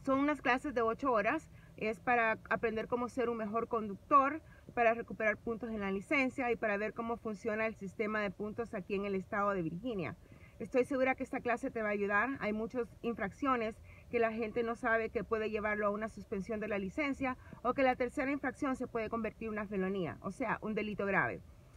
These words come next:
También tenemos las clases de reexaminación, las clases cuando la persona ha perdido tres veces el examen de manejo.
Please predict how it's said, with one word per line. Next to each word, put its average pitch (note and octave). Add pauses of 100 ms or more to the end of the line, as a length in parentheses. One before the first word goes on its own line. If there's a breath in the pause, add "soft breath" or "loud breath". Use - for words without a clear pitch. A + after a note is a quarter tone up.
(200 loud breath)
También C#4+
tenemos E4+
las C#4+
clases C4
de B3+
reexaminación, A3 (260 loud breath)
las A#3+
clases A#3+
cuando B3+
la G#3+
persona A#3+
ha B3
perdido A#3+
tres A#3
veces A#3
el A3
examen G3+
de G3+
manejo. F3+